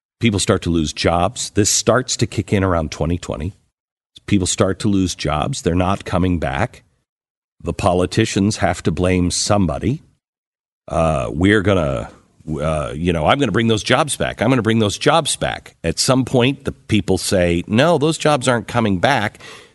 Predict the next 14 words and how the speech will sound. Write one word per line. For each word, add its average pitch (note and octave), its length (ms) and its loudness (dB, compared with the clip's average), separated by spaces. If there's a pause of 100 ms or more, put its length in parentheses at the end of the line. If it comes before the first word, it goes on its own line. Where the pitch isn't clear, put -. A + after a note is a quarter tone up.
(120)
They G#2 280 2
have A2+ 260 0
to G2 80 0
have F2+ 220 2
another E2+ 360 0
story. G#2+ 680 0
It's D#2 240 -4
them. D#2+ 680 0 (380)
It's - 180 -6
the D#2 100 0
people D3+ 440 4
in E3 100 4
Silicon C3 640 2
Valley A#2+ 520 2